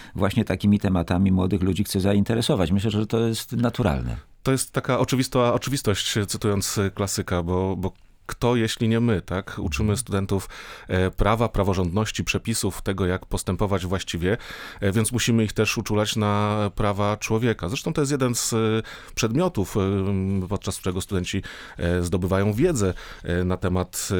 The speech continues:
Speaker 2: e, tego, jak, e, te prawa człowieka powinny być szanowane, przestrzegane, jakie te prawa, e, człowieka w ogóle są. Ale to z jednej strony, e, festiwal to studenci, którzy uczestniczą, a z drugiej strony to młodzież szkolna, która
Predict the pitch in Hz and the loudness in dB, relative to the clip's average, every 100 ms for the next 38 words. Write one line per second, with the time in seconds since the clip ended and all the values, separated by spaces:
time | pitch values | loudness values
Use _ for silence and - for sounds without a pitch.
0 | 90 90 92 90 92 92 92 90 92 - | 0 -2 -4 -2 0 0 -2 -2 -4 -4
1 | - 98 92 90 92 87 87 - 92 92 | -6 -2 0 0 -2 -4 -6 -4 -2 0
2 | 92 90 - 92 90 - 98 87 85 85 | 0 -2 -4 -4 -4 -4 -4 -2 -2 -2
3 | - 87 90 110 104 - 90 - 95 87 | -2 -2 0 0 0 -2 -4 -4 -4 -2
4 | 107 104 - - 107 104 110 107 107 101 | 0 -2 -4 -8 -4 -2 -2 0 0 0
5 | 101 - - - - 92 92 - 95 98 | 0 -2 -10 -16 -4 -2 0 0 0 0
6 | 104 98 95 95 98 95 73 101 113 113 | 0 0 0 0 0 0 0 0 2 0
7 | 139 135 - 127 117 113 110 104 104 107 | 0 -2 -2 0 2 2 2 0 0 -2
8 | - 107 101 101 - 107 95 92 104 - | -2 -2 0 -2 -2 0 0 0 -4 -4
9 | 101 95 101 - - - 113 95 98 104 | -4 0 -2 -4 -14 -8 -4 -2 -2 -2
10 | 101 104 131 101 101 104 104 113 - 110 | 0 0 0 0 0 -2 -4 -4 -2 -2
11 | 107 107 107 101 107 107 104 107 - - | 0 0 0 0 2 2 2 0 -2 -4
12 | - 110 85 78 - 87 87 | 0 0 0 -2 -4 -2 -2